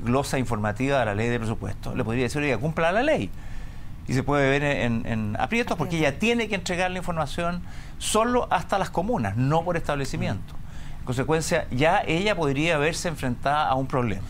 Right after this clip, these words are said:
Speaker 3: Senador.
Speaker 1: Y segundo,
Speaker 3: Sí.
Speaker 1: porque puede cambiar la, el criterio de interpretación
Speaker 2: De la propia subsecretaria,
Speaker 1: de la
Speaker 2: de
Speaker 1: propia
Speaker 2: quién es que
Speaker 1: subsecretaria,
Speaker 2: se
Speaker 1: de una nueva subsecretaria, y simplemente de ahí en adelante, eh, no entregar más la información. Entonces, eh, nosotros queremos que esto quede bien zanjado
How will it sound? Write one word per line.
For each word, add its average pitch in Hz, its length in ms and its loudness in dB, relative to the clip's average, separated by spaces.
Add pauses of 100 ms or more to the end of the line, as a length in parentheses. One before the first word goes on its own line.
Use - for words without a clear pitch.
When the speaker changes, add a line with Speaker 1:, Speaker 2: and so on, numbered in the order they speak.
(120)
Speaker 3:
Senador. 175 260 0
Speaker 1:
Y - 20 2
segundo, 202 560 2
Speaker 3:
Sí. 160 160 -4 (140)
Speaker 1:
porque 151 240 2
puede 208 260 2
cambiar 160 380 2
la, 123 340 2
el 120 80 0
criterio 120 460 0
de 113 60 0
interpretación 117 720 -2 (120)
Speaker 2:
De 185 80 -6
la 175 120 0
propia 202 200 -2
subsecretaria, 196 580 -2
Speaker 1:
de 147 60 4
la 135 80 4
Speaker 2:
de 120 40 4
Speaker 1:
propia 143 180 2
Speaker 2:
quién 151 60 0
es - 60 -4
que - 80 0
Speaker 1:
subsecretaria, 143 420 4
Speaker 2:
se 139 80 6
Speaker 1:
de 135 40 2
una 131 160 2
nueva 175 320 2
subsecretaria, 127 680 -2 (240)
y 143 80 -4
simplemente 190 560 -4
de 175 80 2
ahí 165 160 2
en 190 80 0
adelante, 180 680 -2 (320)
eh, 131 180 -2
no 151 80 0
entregar 175 280 -2
más 294 160 0
la 185 60 0
información. 101 500 -4
Entonces, 196 340 -4 (320)
eh, 127 240 0
nosotros 170 320 -2
queremos 156 320 0
que - 100 -6
esto 156 220 -4
quede 143 260 2
bien 135 220 2
zanjado 127 560 -2